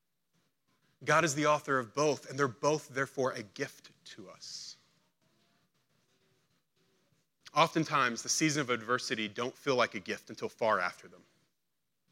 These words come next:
Right? It's that time when you were walking through that in your early twenties in marriage, and then when you get into your forties, you look back and you go,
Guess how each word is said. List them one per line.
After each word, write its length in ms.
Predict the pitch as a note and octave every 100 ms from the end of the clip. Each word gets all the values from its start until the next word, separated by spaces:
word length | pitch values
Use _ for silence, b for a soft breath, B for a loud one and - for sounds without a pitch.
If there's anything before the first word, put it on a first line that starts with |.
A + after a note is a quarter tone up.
| _ _ _ _ _ _ _ _ _ _ _ _ _ _ _
Right? 80 | A2+
It's 100 | A#2+
that 140 | B2+ -
time 280 | C3+ B2+
when 80 | A#2+
you 100 | A#2+
were 80 | B2
walking 380 | A#2 B2 B2+ B2
through 200 | - B2+
that 220 | C3 B2
in 60 | A#2
your 160 | A#2
early 260 | A2+ B2 A#2+
twenties 440 | - B2+ B2 A#2
in 100 | A2+
marriage, 380 | A2+ A#2+ B2 A#2
and 100 | A2
then 100 | A#2
when 80 | A2+
you 80 | A2
get 220 | A2+ A2+
into 100 | A2+
your 120 | A2
forties, 440 | - A#2+ A#2 A#2
you 80 | G#2+
look 160 | A2 -
back 240 | B2 A#2
and 100 | A#2+
you 60 | A2+
go, 260 | A2+ A2